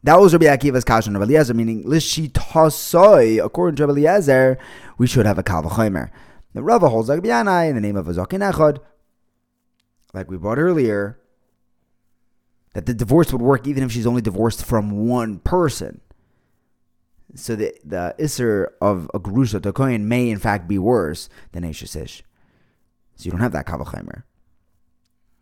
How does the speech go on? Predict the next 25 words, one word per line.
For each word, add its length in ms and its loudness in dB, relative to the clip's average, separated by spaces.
Now 180 0
Rabbi 140 0
Yeshua's 360 0
response 520 0
to 80 0
these 180 0
four 180 4
zakenim 500 2
was, 160 6
"Ein 320 2
meshiv 260 2
nasari 380 2
la'achar 440 2
mizo." 440 -4
Don't 320 4
me-, 420 -4
wake 240 0
up, 200 -2
wake 220 -2
up, 200 -12
mess 240 -2
with 80 -6
a 60 -2
lion 420 -2
after 480 -4